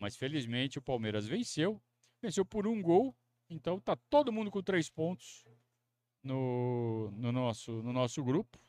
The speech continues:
E agora vamos pra, né, pra terceira rodada, que finaliza o primeiro turno da fase de grupos. Saldo de gols agora que tá decidindo. Acho que o Bolívar tá na frente exatamente porque ganhou de dois gols do Palmeiras.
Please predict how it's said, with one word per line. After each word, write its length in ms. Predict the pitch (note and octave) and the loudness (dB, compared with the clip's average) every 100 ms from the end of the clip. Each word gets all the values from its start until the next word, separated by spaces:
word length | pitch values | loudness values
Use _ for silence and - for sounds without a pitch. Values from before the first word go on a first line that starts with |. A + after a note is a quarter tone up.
| _ _ _ _ _ _ _ - | _ _ _ _ _ _ _ -8
E 160 | D#3 | 0
agora 360 | C#3+ A#2 G#2+ B2 | 0 2 2 2
vamos 360 | A#2 G#2+ A#2+ - | 2 0 0 0
pra, 420 | D3+ D3+ D#3+ D3+ | 4 4 4 2
né, 200 | C3 D#3+ | 0 -2
pra 200 | - C#3 - _ - | -6 -10 -12 _ -4
terceira 560 | E3 A#2 - C#3 E3 | -2 -2 -4 0 2
rodada, 560 | C#3+ C3+ A2 A2+ A2+ A2 _ _ _ _ _ _ _ _ _ _ | 2 4 4 4 2 -6 _ _ _ _ _ _ _ _ _ _
que 100 | A#2 | -12
finaliza 460 | - B2 A2 G#2 A#2+ | -4 0 0 -2 -4
o 40 | |
primeiro 300 | A#2+ A#2+ A2+ | -6 -4 -4
turno 240 | - A#2 | -6 -4
da 100 | A#2 | -4
fase 220 | A2+ A#2+ A#2 | -2 -4 -4
de 100 | A2+ | -4
grupos. 500 | G#2+ A2 - - - - _ _ _ _ _ - | -4 -6 -10 -20 -20 -20 _ _ _ _ _ -8
Saldo 280 | - C3+ C#3+ | 2 2 2
de 120 | D#3+ | -2
gols 320 | A#2+ C#3 B2 | 0 2 2
agora 380 | G2+ G#2+ A#2+ G#2+ | 0 2 2 2
que 120 | - | -2
tá 100 | A2+ | -2
decidindo. 440 | A2+ - A2 F3 | -2 -6 -6 -6
Acho 100 | B3+ | -6
que 80 | - | -8
o 40 | C3+ | -2
Bolívar 500 | C3+ A#2 C#3+ D#3+ B2 | 2 4 4 2 0
tá 100 | C3 | 0
na 80 | |
frente 300 | A#2 D3 D3+ | 0 -2 -2
exatamente 380 | C3+ D#3 A3+ D#3+ | -4 -4 -4 -4
porque 140 | - C#3+ | -4 2
ganhou 220 | C#3+ C#3+ | 4 4
de 100 | C3 | 2
dois 240 | C#3+ C3 | 2 2
gols 220 | A#2+ C3 | 0 0
do 100 | B2 | -2
Palmeiras. 640 | B2 F3+ C3+ D#3+ D3+ - | -4 -2 0 0 -2 -10